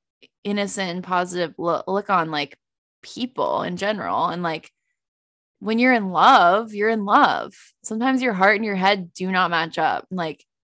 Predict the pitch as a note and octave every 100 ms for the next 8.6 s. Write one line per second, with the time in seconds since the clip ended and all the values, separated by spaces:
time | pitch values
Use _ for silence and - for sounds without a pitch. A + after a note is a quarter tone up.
0 | _ - F#3+ A3+ A3 G3+ F#3 E3+ E3 E3+
1 | F3+ E3+ F#3 E3+ E3 E3 D3+ C3 - _
2 | - - D3+ C3 - _ - F#3+ E3+ -
3 | F3+ F3 D3+ D#3 D#3 E2+ - - F3+ E3+
4 | - F#3 - G3 F#3+ G#3+ G3+ F#3 F3+ E3+
5 | - - G3+ F#3+ F3 D3 C#3+ G#2+ F3 F3+
6 | - _ _ _ _ _ _ _ - F3+
7 | E3+ D#3+ - F3 E3 - - D3+ C#3+ -
8 | _ _ _ - D#3 -